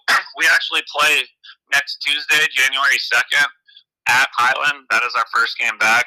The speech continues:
and it's our first time playing them this year. Um, we, we both, I think, have a similar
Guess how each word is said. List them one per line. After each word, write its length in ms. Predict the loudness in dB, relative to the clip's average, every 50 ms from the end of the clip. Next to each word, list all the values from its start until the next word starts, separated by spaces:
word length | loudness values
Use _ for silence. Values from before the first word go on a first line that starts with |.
| -2 -4
and 80 | -4
it's 320 | -4 -6 -6 -6 -8 -8 -8 _ _ _ _ _ _ _ -2
our 100 | -2 -2
first 300 | -2 -2 -2 -2 -2 -2 -2
time 160 | -2 -2 -2 -4 -2
playing 220 | -2 -2 0 0
them 180 | -2 -2 -2 -2
this 180 | -4 -4 0 0
year. 220 | 2 2 2 2 0 -4 _ _ -20 -20 -20 -20 -20 _ _ -8
Um, 220 | -8 -8 -8 -8 -12 -12 -12
we, 100 | -12 -12 -6 -4
we 100 | -4 -2
both, 260 | 0 2 2 2 2 0
I 100 | 0 -2 0 0
think, 180 | 0 0 2 2
have 180 | 0 0 0
a 40 | 0
similar 400 | -2 -2 -2 -2 -2 -2 0 0